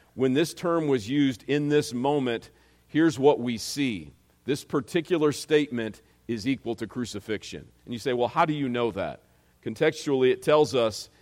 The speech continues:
it tells us he specifically said that. If you look at verse thirty-three, this was to show what kind of death he was going to die.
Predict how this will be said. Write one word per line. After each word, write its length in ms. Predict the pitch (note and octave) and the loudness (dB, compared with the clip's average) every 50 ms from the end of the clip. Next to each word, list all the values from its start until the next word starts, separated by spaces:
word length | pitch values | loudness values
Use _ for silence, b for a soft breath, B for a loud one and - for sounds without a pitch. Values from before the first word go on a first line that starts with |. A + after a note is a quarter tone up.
| b b b - | b b b -6
it 180 | C#3 C#3 - | -4 -4 -6
tells 380 | - - E3+ E3 F3 E3+ - D#3+ | -4 0 4 4 4 4 4 0
us 160 | D3+ C#3+ - | 0 0 -2
he 100 | - B2+ | -6 -8
specifically 800 | A#2+ - - - C3+ - - E3 E3 - E3+ - - C#3 C3 A2+ | -8 -10 -10 -10 -10 -6 -6 -8 -6 -6 -8 -8 -6 -8 -8 -6
said 360 | - - - F3 F3 D3 A2 | -8 -4 0 0 0 0 0
that. 320 | C3 A#2 A2 A2 A2+ - b b b b b | 0 0 0 0 -2 -4 b b b b b
If 160 | - B2+ - | -8 -6 -6
you 80 | C3+ | -4
look 200 | B2+ C3+ D3 - | -2 -2 -2 -2
at 100 | D3 B2 | -2 -4
verse 260 | A2 C3 D#3 D3+ D3+ - | 0 2 2 2 0 -2
thirty-three, 840 | - D#3 D3+ C#3+ C3+ A2+ - - D#3+ E3+ D#3+ C#3 A#2+ A#2 A2+ G2+ b b b b b b b b - | -4 -2 -2 -2 -4 -6 -8 -6 -2 -2 0 0 -2 -4 -6 -8 b b b b b b b b -4
this 200 | C#3 D3 - - | -2 -2 -2 -4
was 160 | C#3+ C3+ A2 | -6 -6 -6
to 140 | - - C3+ | -6 -8 -8
show 320 | A#2+ - - - D#3+ D3+ C#3+ | -8 -8 -2 2 4 6 6
what 280 | C3+ B2+ C3+ C3 - | 6 4 2 2 2
kind 260 | - D3 C#3 C3+ B2 | -2 -4 -4 -2 -4
of 140 | A#2+ G2 F2+ | -4 -6 -2
death 240 | A2 B2+ B2+ A#2+ - | 0 0 0 0 -4
he 80 | B2 A#2 | -8 -8
was 160 | G#2+ G2+ - | -8 -8 -6
going 240 | - A#2+ A#2 A2 G2 | -6 -4 -4 -4 -6
to 80 | G2+ | -6
die. 420 | F#2 A2 A2 G#2+ G2+ F#2 D#2 C#2 | -4 0 0 0 0 0 -4 -8